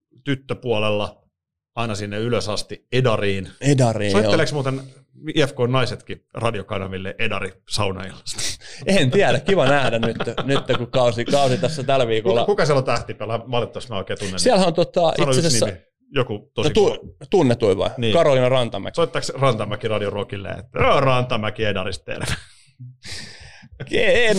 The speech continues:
Speaker 2: en tiedä, ei ole
Speaker 1: Niin,
Speaker 2: vielä vissiin
Speaker 1: eräät
Speaker 2: tähän mennessä.
Speaker 1: soittelivat.
Speaker 2: Ei, ei mennä
Speaker 1: Ei
Speaker 2: sinne
Speaker 1: nyt mainita
Speaker 2: nyt. Tikulla,
Speaker 1: Pikkaraisen ja Petrelin nimeä tässä.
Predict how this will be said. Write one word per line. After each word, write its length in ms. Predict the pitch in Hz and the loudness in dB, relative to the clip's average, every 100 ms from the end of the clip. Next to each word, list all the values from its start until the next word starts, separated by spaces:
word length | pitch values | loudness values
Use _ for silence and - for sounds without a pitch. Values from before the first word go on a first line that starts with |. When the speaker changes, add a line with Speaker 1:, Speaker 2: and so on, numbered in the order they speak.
| 190 | 2
Speaker 2:
en 180 | 220 196 | 0 2
tiedä, 180 | 226 185 | 4 6
ei 120 | 196 | 6
ole 40 | 202 | 4
Speaker 1:
Niin, 40 | |
Speaker 2:
vielä 120 | 202 190 | 4 4
vissiin 220 | 180 180 | 4 4
Speaker 1:
eräät 140 | 165 156 | 4 4
Speaker 2:
tähän 140 | 135 | 4
mennessä. 320 | 127 123 117 | 4 4 4
Speaker 1:
soittelivat. 640 | 127 120 104 98 - - _ - | 2 0 0 -4 -8 -16 _ -16
Speaker 2:
Ei, 120 | - - _ | -16 -16 _
ei 80 | - | -6
mennä 200 | 135 185 | 0 0
Speaker 1:
Ei 40 | 151 | 0
Speaker 2:
sinne 320 | - 117 110 | 0 2 2
Speaker 1:
nyt 100 | 110 | 2
mainita 280 | 120 - 120 | 2 2 -2
Speaker 2:
nyt. 100 | - - - - | -4 -12 -12 -2
Tikulla, 280 | 139 147 | 2 4
Speaker 1:
Pikkaraisen 300 | 135 127 120 | 4 2 2
ja 100 | 117 | 0
Petrelin 500 | - 117 - 107 104 | 2 -2 0 -2 -2
nimeä 300 | 107 101 92 | -2 -2 -2
tässä. 380 | - 95 - - | -2 -4 -6 -12